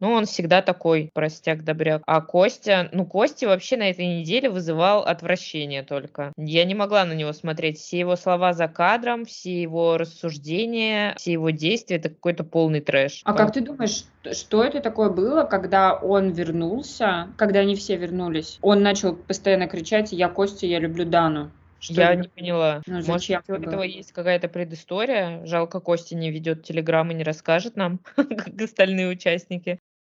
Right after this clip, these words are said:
Speaker 2: А как тебе гостеприимство девочек,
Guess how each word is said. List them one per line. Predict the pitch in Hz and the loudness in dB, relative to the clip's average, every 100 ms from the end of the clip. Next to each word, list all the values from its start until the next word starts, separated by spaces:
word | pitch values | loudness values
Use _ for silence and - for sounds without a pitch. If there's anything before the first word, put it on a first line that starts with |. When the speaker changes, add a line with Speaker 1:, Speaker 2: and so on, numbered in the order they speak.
| _ _ - | _ _ -4
Speaker 2:
А | 208 | 2
как | 254 254 | 2 2
тебе | 240 226 233 | 0 2 2
гостеприимство | 226 226 214 226 220 214 196 | 2 -2 -4 0 0 0 -2
девочек, | 175 185 180 185 202 - | 2 2 2 -4 -10 -12